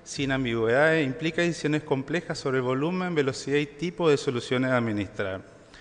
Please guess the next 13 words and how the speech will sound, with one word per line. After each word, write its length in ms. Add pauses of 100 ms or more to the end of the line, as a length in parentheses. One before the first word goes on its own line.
(460)
Los 160
errores 320
son 160
comunes 540
y 80
han 100
sido 240
atribuidos 440
a 20
entrenamiento 580
y 60
conocimientos 640
inadecuados. 920